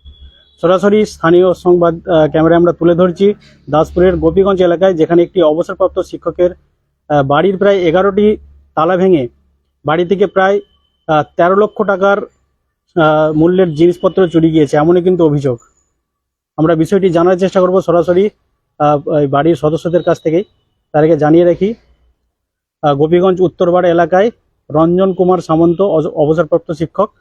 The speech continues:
আহ, তারা চাকরির সূত্রে কিন্তু বাড়ির বাইরেই থাকে বেশিরভাগ সময়। আহ, গত পরশু তারা জানতে পারেন স্থানীয় সূত্রে যে তাদের বাড়ির দরজার তালা ভাঙা রয়েছে। খবর পেয়ে তারা বাড়িতে এসে দেখেন বাড়ির,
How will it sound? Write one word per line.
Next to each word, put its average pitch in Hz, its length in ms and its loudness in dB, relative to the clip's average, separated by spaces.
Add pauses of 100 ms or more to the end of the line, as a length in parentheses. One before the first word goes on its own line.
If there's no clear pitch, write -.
(440)
আহ, 147 100 0
তারা 156 300 0
চাকরির 151 340 -4
সূত্রে 190 300 -2
কিন্তু 185 280 0
বাড়ির 156 260 0
বাইরেই 160 300 0
থাকে 170 240 -2
বেশিরভাগ 165 360 0
সময়। 180 300 0 (840)
আহ, 156 160 2
গত 208 440 0 (140)
পরশু 185 300 -2
তারা 202 240 0
জানতে 175 320 0
পারেন 202 240 0
স্থানীয় 185 280 0
সূত্রে 202 340 -2
যে 180 160 0
তাদের 170 260 0
বাড়ির 156 320 0 (460)
দরজার 175 380 0
তালা 175 260 0
ভাঙা 185 220 0
রয়েছে। 185 340 -2 (960)
খবর 165 300 0
পেয়ে 175 120 2
তারা 185 160 0
বাড়িতে 160 300 0
এসে 180 140 0
দেখেন 170 320 0 (600)
বাড়ির, 156 260 0